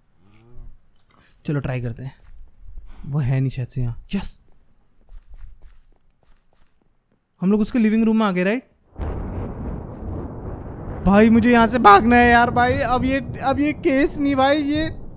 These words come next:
अब मुझे बस भागना है यहाँ से। बॉयलर room, ये क्या है? To be able to switch the boiler room, you must open the sixth valve। Oh, yes, इस boiler room का तो रास्ता वो खुलेगा ना direct।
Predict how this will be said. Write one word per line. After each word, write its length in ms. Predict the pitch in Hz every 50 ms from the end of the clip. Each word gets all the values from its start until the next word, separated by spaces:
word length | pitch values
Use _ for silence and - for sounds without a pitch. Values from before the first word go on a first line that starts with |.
| - - -
अब 120 | 247 262
मुझे 240 | 269 277 294 302 302
बस 160 | 294 294 311
भागना 400 | 302 381 381 359 240 233 262 262
है 60 | 262
यहाँ 120 | 247 247 247
से। 120 | 254 262
बॉयलर 360 | 240 233 247 247 254 254 254
room, 260 | 254 262 262 262 302 - - - - - - - - 262
ये 100 | 254 247
क्या 160 | 247 254 254
है? 220 | 277 302 - - - - - - - - - - - - - - - - - - - - - - - - - - - -
To 160 | - - 202 202
be 60 | 226
able 220 | 214 202 208 220
to 100 | 208 240
switch 240 | 233 - 214 208 190
the 80 | 220 208
boiler 260 | 190 190 190 202 208
room, 160 | 220 233 220
you 100 | 208 208 214
must 140 | 226 - 214 196
open 160 | 202 208 208
the 80 | 214 220 - 208
sixth 160 | 185 - 180
valve। 240 | 175 156 143 - - 208 240
Oh, 200 | 269 285 285 262
yes, 200 | 254 262 233 254
इस 100 | 247 196
boiler 300 | 165 170 190 208 233 240
room 200 | 226 233 226 220
का 100 | 226 240
तो 100 | 240 247
रास्ता 380 | 240 214 - - 240 226 - -
वो 200 | 180 208 247 240
खुलेगा 320 | 220 233 214 202 190 202
ना 80 | 226 254
direct। 380 | 240 247 247 240 214 160 -